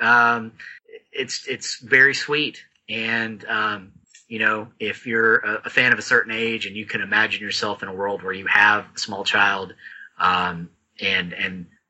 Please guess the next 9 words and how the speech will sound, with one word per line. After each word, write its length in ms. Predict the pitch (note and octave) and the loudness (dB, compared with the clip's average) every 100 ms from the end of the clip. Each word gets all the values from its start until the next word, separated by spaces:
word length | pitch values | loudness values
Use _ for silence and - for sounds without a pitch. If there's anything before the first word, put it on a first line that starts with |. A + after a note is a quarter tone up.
| _ | _
things 600 | C3 B2+ B2 A#2+ G#2+ - - | 0 0 0 -4 -8 -12 -14
with 160 | A2 G#2+ | -12 -10
single 340 | - B2 A2 | -6 -4 -4
parents 480 | G#2 B2+ A2+ G#2+ - | -2 0 2 0 -6
get 260 | G2 A2+ - | -8 -6 -6
to 120 | A2 | -8
you, 360 | G2 G#2 G2+ - | -8 -10 -12 -2
well, 400 | C3 C#3 C#3+ C3 | 4 4 4 -2
prepare 600 | - - A#2+ A2 A2+ | -6 0 2 4 2